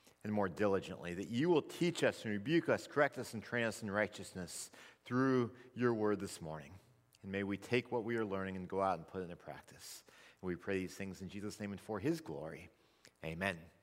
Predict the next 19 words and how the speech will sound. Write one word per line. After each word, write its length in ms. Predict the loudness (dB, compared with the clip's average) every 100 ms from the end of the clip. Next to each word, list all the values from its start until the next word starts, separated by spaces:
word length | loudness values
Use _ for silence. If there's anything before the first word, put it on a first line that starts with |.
| _ _ _ _ _ -20 -20 -20 -20 -20 -20 _ _ _ _
Now, 60 | 4
one 120 | 6
of 40 |
the 80 | 8
really 220 | 8 6
cool 180 | 6 4
things 240 | 6 2 6
about 240 | 6 10
life 320 | 8 8 4
is 120 | 2
that 140 | 4 4
we 200 | 6 8
have 240 | 8 8
options. 840 | 6 4 -2 -12 -8 -6 -6 -8 -16 _ _ _ _ _ 4
We 140 | 6
have 100 | 10
options. 440 | 10 8 4 0 6
We 120 | 6
have 180 | 6